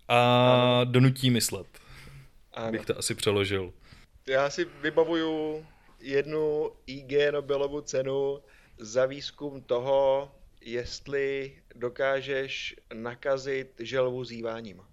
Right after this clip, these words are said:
Speaker 1: <laughs> A dokážeš?
Speaker 2: Dokážeš.
Speaker 1: Já ani nevím, jak vypadá taková jako zívací želva.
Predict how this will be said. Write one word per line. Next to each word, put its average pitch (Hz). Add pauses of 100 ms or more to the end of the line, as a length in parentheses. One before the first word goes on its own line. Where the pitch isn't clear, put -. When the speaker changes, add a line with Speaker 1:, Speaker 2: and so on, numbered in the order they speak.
(120)
Speaker 1:
<laughs> 392
A 190
dokážeš? 196 (380)
Speaker 2:
Dokážeš. 127 (380)
Speaker 1:
Já 127
ani 139
nevím, 147
jak 156
vypadá 165
taková 254
jako 185
zívací 127
želva. 101